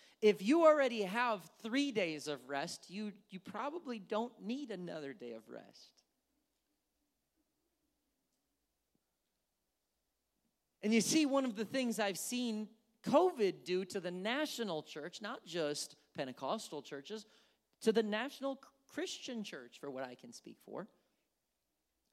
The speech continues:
is it's made us just a bit comfortable. In some ways, covid's made us uncomfortable.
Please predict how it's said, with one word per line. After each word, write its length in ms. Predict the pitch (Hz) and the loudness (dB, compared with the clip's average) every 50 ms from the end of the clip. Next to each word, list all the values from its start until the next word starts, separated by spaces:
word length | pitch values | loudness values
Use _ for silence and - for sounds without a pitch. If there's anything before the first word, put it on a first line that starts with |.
| _ _ _ _ _ _ _ _ - | _ _ _ _ _ _ _ _ 0
is 180 | 185 190 175 | 2 2 2
it's 200 | 214 233 - - | 2 -2 -2 2
made 180 | 254 330 440 508 523 | 4 4 4 4 2
us 140 | - - - | 0 0 -4
just 280 | - 330 339 - - | -6 -6 -6 -2 -2
a 40 | 233 | -2
bit 240 | 185 208 220 - - | 0 0 -2 -2 -4
comfortable. 540 | - 170 139 120 - - 110 101 107 110 _ _ _ _ _ _ _ _ _ _ _ _ _ _ _ _ _ _ _ _ _ _ _ _ _ _ - | -12 -12 -12 -12 -12 -14 -16 -14 -16 -20 _ _ _ _ _ _ _ _ _ _ _ _ _ _ _ _ _ _ _ _ _ _ _ _ _ _ 0
In 120 | 254 254 | 0 2
some 340 | - - - 480 480 392 294 | 2 2 0 0 0 2 2
ways, 260 | 226 202 208 220 202 | 2 2 2 2 -2
covid's 400 | - - 277 285 240 262 196 190 | 4 4 4 4 4 -2 -6 -4
made 180 | 226 226 214 220 | -4 -2 -2 -2
us 120 | 208 - | -4 -4
uncomfortable. 680 | 294 370 381 277 - 156 139 123 - 120 - 107 110 | -4 -4 -4 -6 -6 -8 -10 -10 -12 -14 -16 -16 -20